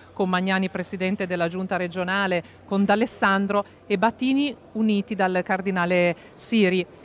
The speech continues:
Oggi non vogliamo dare certo chissà quale valenza, ma può essere veramente, e la vostra presenza l'uno accanto all'altro lo dimostra,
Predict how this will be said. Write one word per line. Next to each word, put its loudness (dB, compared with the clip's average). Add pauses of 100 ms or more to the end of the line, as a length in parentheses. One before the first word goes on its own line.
(260)
Oggi 2
non 0
vogliamo 2
dare 0
certo 0
chissà -4
quale 0
valenza, -2
ma 0
può -2
essere -2
veramente, 2
e -6
la 0
vostra -2
presenza -2
l'uno 2
accanto -2
all'altro -2
lo -4
dimostra, -4